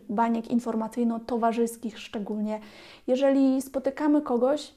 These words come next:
i słuchamy go, nie mamy dla niego recept, nie mamy dla niego odpowiedzi, nie mamy dla niego diagnoz, mamy dla niego naszą ciekawość, naszą, naszą otwartość. Według noblistki,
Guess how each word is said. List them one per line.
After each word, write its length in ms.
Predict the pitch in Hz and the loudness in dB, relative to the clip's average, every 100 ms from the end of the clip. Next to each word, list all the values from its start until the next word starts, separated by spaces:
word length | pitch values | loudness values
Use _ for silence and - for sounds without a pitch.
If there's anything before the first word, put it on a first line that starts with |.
| - | 0
i 260 | 262 262 - | 2 2 -2
słuchamy 600 | - - 339 - 330 214 | -14 -6 -6 -2 -2 -2
go, 240 | 208 - - _ _ _ _ 269 | -4 -6 -10 _ _ _ _ 6
nie 140 | 311 | 8
mamy 220 | 320 311 | 10 10
dla 120 | 277 | 8
niego 220 | 254 247 226 | 6 6 4
recept, 460 | 233 - 240 - - | 0 -4 -10 -12 -4
nie 80 | 254 | 0
mamy 200 | 247 247 | 4 4
dla 120 | 233 | 4
niego 340 | 233 233 233 220 - - - - | 2 2 2 -2 -10 -20 -18 -10
odpowiedzi, 760 | 254 - 220 226 226 262 254 - _ | -8 -2 -2 -2 -4 -6 -8 -10 _
nie 100 | 240 | 0
mamy 480 | 240 226 226 247 262 254 262 | 2 2 -2 -4 -6 -6 -4
dla 120 | 226 233 | -2 0
niego 220 | 240 233 | 2 2
diagnoz, 680 | 233 226 220 233 254 - - _ - | 0 -2 -2 -4 -6 -10 -20 _ 0
mamy 400 | 269 320 339 - - _ - | 4 4 2 -2 -10 _ -6
dla 140 | 262 | 2
niego 220 | 294 311 320 - | 4 4 0 -2
naszą 480 | 262 285 285 285 269 269 - - | 0 0 0 0 0 0 -10 -18
ciekawość, 840 | - - - 233 302 403 - - - | -14 -12 -6 -6 -4 -6 -10 -10 -4
naszą, 600 | 240 233 - 233 233 233 | -2 -2 -4 -2 -2 -2
naszą 300 | 240 240 240 | -4 -2 -2
otwartość. 1040 | 233 226 220 233 - 311 302 311 - - - - | -2 -4 -4 -4 -2 2 2 2 -4 -18 -18 -6
Według 400 | 214 311 359 277 | 2 4 4 0
noblistki, 720 | 226 226 220 208 - 247 262 | 2 2 0 -6 -12 -10 -10